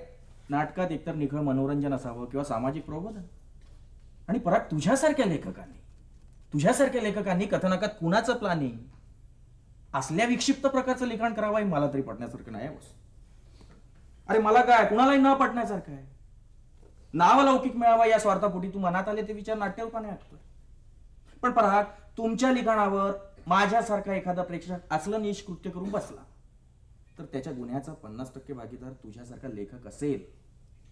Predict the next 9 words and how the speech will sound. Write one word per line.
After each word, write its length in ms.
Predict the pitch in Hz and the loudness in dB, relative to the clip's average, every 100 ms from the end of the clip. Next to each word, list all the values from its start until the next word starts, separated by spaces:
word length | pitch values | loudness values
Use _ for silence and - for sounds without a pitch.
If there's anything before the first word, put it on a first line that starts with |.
| - | -12
हा 80 | 196 | -6
विचार 240 | 202 202 196 | -4 -4 -4
कधी 160 | 196 | -4
मनात 280 | 175 175 170 | -4 -4 -6
आलाय 180 | 160 190 | -8 -8
का 100 | 147 | -12
रे 80 | - | -16
तुझ्या? 220 | 98 - - - - - - - - - - - | -18 -20 -20 -20 -20 -20 -20 -20 -20 -20 -20 -4
नाही 460 | 208 339 - - | -2 -2 -4 -14